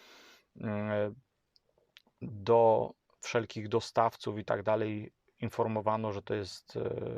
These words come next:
zarządca ustanowiony dla nieruchomości. No i przy takiej ogólnej niewiedzy i bałaganie,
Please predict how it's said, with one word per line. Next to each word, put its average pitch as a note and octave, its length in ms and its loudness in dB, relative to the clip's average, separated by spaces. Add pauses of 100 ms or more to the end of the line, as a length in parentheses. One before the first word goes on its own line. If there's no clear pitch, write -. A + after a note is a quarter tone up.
(120)
zarządca G2+ 640 0
ustanowiony A2+ 680 -2
dla A#2 160 2
nieruchomości. A#2 920 -4 (1080)
No D#4+ 160 -6
i G#3+ 200 -6 (240)
przy - 180 -8
takiej A#2+ 480 0 (260)
ogólnej A2+ 480 0
niewiedzy A2 720 2 (640)
i G#2+ 220 -6
bałaganie, G#2+ 800 0